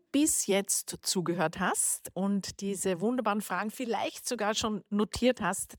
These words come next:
dann gibt's jetzt ein kleines Geschenk für dich. Ich hab all diese Sachen über K I zusammenfassen lassen und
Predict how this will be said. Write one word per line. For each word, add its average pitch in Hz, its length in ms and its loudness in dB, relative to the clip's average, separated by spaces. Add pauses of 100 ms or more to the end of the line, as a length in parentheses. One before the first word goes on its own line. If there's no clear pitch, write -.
dann 196 320 0
gibt's 208 280 -4
jetzt 180 220 -2
ein 190 80 -2
kleines 180 320 -4
Geschenk 185 340 -2
für - 80 -8
dich. 214 280 -2 (440)
Ich - 220 -2
hab 208 240 2
all 185 280 4
diese 220 300 0
Sachen 208 640 -2
über 170 240 -2 (100)
K - 180 -6
I 214 220 -2
zusammenfassen 196 800 0
lassen 190 400 2 (540)
und 247 400 2